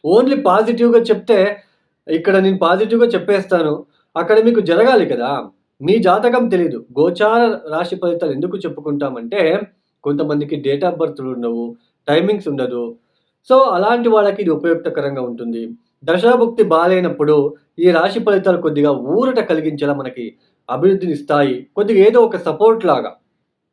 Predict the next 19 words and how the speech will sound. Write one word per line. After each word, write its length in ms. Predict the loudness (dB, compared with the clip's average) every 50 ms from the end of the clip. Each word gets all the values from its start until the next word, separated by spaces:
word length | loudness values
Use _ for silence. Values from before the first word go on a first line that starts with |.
| _ _ _ _ _ _ _ _ _ _ _ _ _ _ _ _ _ _ _ _ _ _ _ _ _ _ _ 2
So, 40 | 4 4
ఇది 240 | 4 2 2 4 4
అండి, 200 | 4 4 2 0 -2 -2 -2
శని 240 | -2 0 4 4 4
అంటే 200 | 4 4 2 -2 -2
కార్మికుడు. 560 | 0 0 0 2 0 -2 -2 -2 -4 -4 -2 0
ఇలా 220 | 0 2 2 2 2 0 -4 -6 -8
గ్రహాల 420 | -6 -4 -2 -2 0 0 2 2 0
కారకత్వాలు 800 | 0 0 0 0 0 0 0 0 -2 -2 0 0 0 2 2 0
చాలా 320 | -2 -2 -4 -2 -2 0 0
ఉన్నాయి. 320 | -2 -2 -4 -6 -8 -10 -10
మనము 300 | -8 -2 0 2 2 4 4 2 2 2
ఆ 100 | 0 0 0 -2
గ్రహాల 460 | -2 -2 0 0 2 2 2 2 2 0 0
కారకత్వాలకి 800 | 0 0 2 2 2 0 0 -2 -2 0 2 2 2 2 0 -2
ఇబ్బంది 360 | -2 -2 0 0 2 2 2
పెట్టినప్పుడు 600 | 0 -2 -2 -4 -4 -4 -4 -4 -2 0 2 2 2 2 0 -2 -4 _ _ _ _ -10
ఆ 80 | -6 -6 -6 -6 -4
గ్రహం 320 | -4 -4 -4 -2 -4 -6